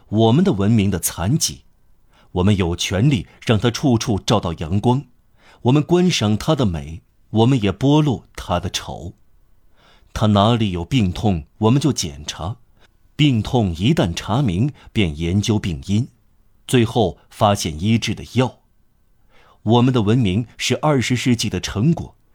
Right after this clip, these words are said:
既是妖怪，又是奇迹。它值得疗救，它会得到疗救。减轻他的病痛，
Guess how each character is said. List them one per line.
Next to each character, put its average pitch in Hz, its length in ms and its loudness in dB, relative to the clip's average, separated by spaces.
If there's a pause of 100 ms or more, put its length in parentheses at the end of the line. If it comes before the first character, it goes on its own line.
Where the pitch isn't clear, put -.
(220)
既 202 220 4
是 113 220 0
妖 147 260 2
怪， 87 300 -2 (180)
又 107 240 0
是 82 160 -10
奇 - 340 -4
迹。 - 260 -4 (720)
它 87 340 -2 (160)
值 117 320 2
得 95 160 0
疗 85 280 -2
救， 113 260 -6 (680)
它 165 160 2
会 160 300 2
得 101 200 0
到 117 180 -2
疗 80 260 -8
救。 101 240 -4 (1000)
减 127 240 2
轻 165 280 2
他 180 220 0
的 226 60 -2
病 165 240 0
痛， - 340 -6